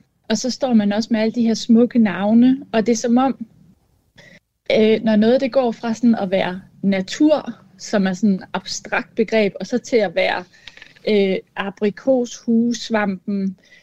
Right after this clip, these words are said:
øh, eller, øh, spurvehø, astersvid, mørkhat, øh, sådan noget. Altså, så, øh, så bliver det sådan mere, så bliver det som, så er det som om, altså,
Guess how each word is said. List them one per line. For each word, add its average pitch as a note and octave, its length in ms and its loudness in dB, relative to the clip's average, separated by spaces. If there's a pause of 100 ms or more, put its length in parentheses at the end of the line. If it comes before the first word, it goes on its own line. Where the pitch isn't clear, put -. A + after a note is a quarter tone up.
(180)
øh, G3 280 0 (140)
eller, G3 680 -2
øh, F3+ 380 0 (920)
spurvehø, A3+ 1300 2 (420)
astersvid, A3 800 -4
mørkhat, G3+ 760 -2
øh, G3 380 0 (920)
sådan G#3+ 260 0
noget. G#3 220 -2 (440)
Altså, A3+ 180 -4
så, A#3+ 440 0
øh, F3+ 360 -4 (1300)
så C4 180 -8 (200)
bliver D4 160 2
det B3 100 0
sådan C4 160 0
mere, C4+ 320 2 (560)
så C#4+ 100 -6
bliver D4 160 0
det B3 100 -4
som, B3 160 -12
så D4+ 160 -10
er C#4+ 40 -8
det B3+ 100 -12
som C#4 100 0
om, C4+ 100 0
altså, - 220 -4